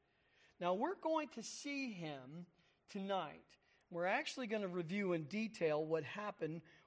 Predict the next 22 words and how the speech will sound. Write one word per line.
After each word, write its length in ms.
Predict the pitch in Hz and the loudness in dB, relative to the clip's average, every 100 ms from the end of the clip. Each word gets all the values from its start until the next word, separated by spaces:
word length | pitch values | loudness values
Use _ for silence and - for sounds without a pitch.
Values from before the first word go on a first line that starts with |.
| - | 0
with 220 | 170 165 - - - 147 135 - _ _ 147 | 2 2 -2 -20 -14 -12 -12 -18 _ _ -6
Jehoash 960 | 160 170 135 226 240 156 143 156 - - - _ - | 0 0 4 6 8 6 2 -2 -2 -4 -8 _ -4
and 540 | 196 190 196 202 196 180 _ _ - | 2 4 4 2 -2 -10 _ _ -10
Elisha, 720 | 196 185 190 196 196 - 139 - _ _ _ _ | -2 2 6 4 2 -4 -6 -10 _ _ _ _
'cause 200 | 170 143 | -8 -6
this 200 | 214 254 | -6 -6
is 140 | 214 | -4
important 500 | 254 202 254 254 190 | -4 -2 4 4 4
to 60 | 185 | -6
put 240 | - 202 | -4 -4
these 260 | 202 196 - | -4 -8 -6
together. 460 | 170 170 196 147 113 _ _ _ - - - | -4 4 4 4 -8 _ _ _ -20 -20 -8
And 120 | 175 | 0
what 160 | 180 202 | 4 4
happened 460 | 208 294 330 214 170 | 4 0 0 -2 -2
was, 400 | 147 147 196 - _ _ _ _ _ _ _ _ | 0 0 -2 -8 _ _ _ _ _ _ _ _
Jehoash 920 | 151 202 175 - 262 302 165 147 180 | -2 0 -2 2 2 4 2 0 -4
visited 640 | 180 160 277 247 190 180 170 | -6 -2 -2 0 0 0 -2
Elisha 640 | 170 170 196 262 - 170 | -2 0 0 0 -2 -2
on 340 | - - 170 | -2 -4 -6
his 240 | 170 196 175 | -4 -8 -6
deathbed, 580 | 202 202 - - 123 | 0 0 0 -12 -10